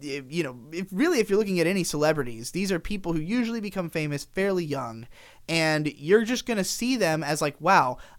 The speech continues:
I'm twenty-five now. I've been doing this for ten years. I'm nowhere near as big as this, you know, seven-year-old just got overnight."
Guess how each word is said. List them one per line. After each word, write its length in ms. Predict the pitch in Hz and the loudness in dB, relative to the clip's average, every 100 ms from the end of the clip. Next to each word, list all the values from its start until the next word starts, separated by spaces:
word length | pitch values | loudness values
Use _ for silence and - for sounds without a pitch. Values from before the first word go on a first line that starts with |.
| - | 2
I'm 360 | 180 214 196 | 2 4 0
twenty-five 960 | - - 156 160 165 185 196 180 143 135 | 0 2 2 0 -2 4 8 8 6 0
now. 480 | 135 127 123 147 185 - - | 0 2 2 0 -2 -12 0
I've 220 | 156 160 | 2 4
been 180 | 160 147 | 0 0
doing 340 | 170 220 190 | 0 0 2
this 180 | 151 147 | 0 -2
for 180 | - 131 | -4 -8
ten 340 | - 202 214 | -2 0 0
years. 480 | 175 127 117 131 147 - - | 0 -2 -2 -4 -6 -12 -2
I'm 400 | 147 160 156 151 | 2 4 2 2
nowhere 440 | 170 233 247 220 185 | 6 6 8 6 6
near 640 | 175 196 269 190 143 151 143 | 2 2 2 2 2 0 0
as 160 | 151 | -2
big 360 | 139 160 156 160 | 0 2 2 2
as 220 | 147 147 | 0 0
this, 300 | 165 165 - 160 | -2 -4 -8 -8
you 160 | 170 | -4
know, 120 | 147 139 | -4 -6
seven-year-old 920 | - 226 254 233 190 165 151 147 143 | -2 0 0 0 2 2 2 2 0
just 300 | 160 156 - | -2 -4 -2
got 320 | 147 139 135 - - - | 0 0 0 -10 -10 4
overnight." 800 | 196 208 165 165 156 143 87 | 4 6 2 0 0 -2 -6